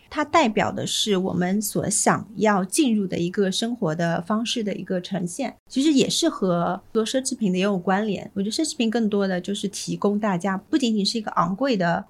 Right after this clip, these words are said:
物品，我觉得其实更多的是它呈现给到大家的是一个生活理念的一个展现，所以这个是我觉得会有一个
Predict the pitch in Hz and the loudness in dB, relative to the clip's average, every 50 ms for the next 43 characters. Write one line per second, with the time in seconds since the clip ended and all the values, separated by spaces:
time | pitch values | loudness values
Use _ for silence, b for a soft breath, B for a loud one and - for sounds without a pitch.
0 | _ - 294 233 214 - - 214 - - _ _ 208 233 285 285 - 311 294 294 | _ -2 0 0 0 -4 -10 -12 -12 -14 _ _ 0 0 2 2 2 2 2 2
1 | 302 320 269 226 226 233 233 214 220 220 - - 262 254 254 - - 196 185 196 | 4 4 4 4 4 2 2 0 0 -2 -2 -2 -4 -4 -4 -2 -2 0 0 0
2 | - 240 220 202 - - - 214 202 175 - 208 202 208 202 208 208 - - 240 | 0 0 0 0 -2 -2 0 0 0 0 0 -2 -2 -2 -2 -2 -4 -2 -2 -2
3 | 208 190 - 220 226 214 - 254 247 247 233 214 180 165 185 208 208 202 185 180 | -2 -2 -4 -4 -2 0 0 0 2 2 2 2 2 2 2 2 2 0 0 -2
4 | 180 180 185 185 180 175 - - 185 - - _ _ _ - 214 226 254 254 254 | -2 -4 -6 -6 -4 -4 -4 -4 -6 -8 -10 _ _ _ 2 4 4 4 4 6
5 | - 392 359 254 240 208 202 - - - 240 226 202 180 175 170 185 185 202 208 | 6 6 6 6 4 2 2 2 0 0 0 0 0 -2 -2 -4 -4 -4 -4 -4
6 | - - 277 233 214 180 - - 180 185 180 - 214 202 190 190 202 | -2 0 0 2 2 0 0 -2 -4 -4 -2 -2 -2 0 0 -2 -4